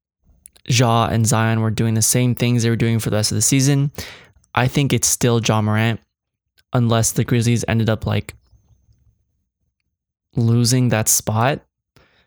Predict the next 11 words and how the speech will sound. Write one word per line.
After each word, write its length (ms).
Um, 600
I 80
think 180
that 80
was 180
just 320
the 80
main 340
thing. 380
But 480
even 360